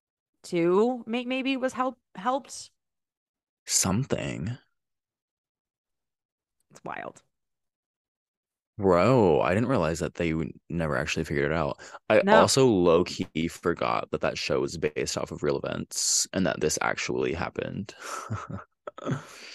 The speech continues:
Speaker 1: Yeah. But, like, nothing was ever proven. Like, there was no proven of
Speaker 2: Dude.
Speaker 1: abuse and stuff. Like, I know, like,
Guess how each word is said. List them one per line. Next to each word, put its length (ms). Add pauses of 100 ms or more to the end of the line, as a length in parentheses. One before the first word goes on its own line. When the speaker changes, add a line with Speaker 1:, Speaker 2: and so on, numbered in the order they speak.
(280)
Speaker 1:
Yeah. 420 (2000)
But, 140
like, 120
nothing 240
was 120
ever 140
proven. 360
Like, 180
there 100
was 140
no 400 (600)
proven 480 (120)
of 160
Speaker 2:
Dude. 20
Speaker 1:
abuse 680
and 140
stuff. 480
Like, 540 (1300)
I 120
know, 280
like, 300